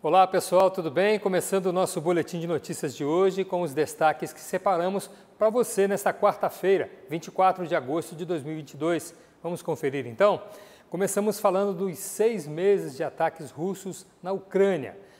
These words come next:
Na catequese de hoje, Papa Francisco apelou mais uma vez pelo fim da guerra, alertando para o perigo de uma tragédia maior.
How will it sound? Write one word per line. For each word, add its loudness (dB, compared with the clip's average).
Na -2
catequese 0
de -8
hoje, -4
Papa -2
Francisco -8
apelou -2
mais -2
uma -4
vez -4
pelo 0
fim -4
da 2
guerra, 0
alertando -2
para 0
o -2
perigo -2
de -14
uma -6
tragédia 0
maior. -2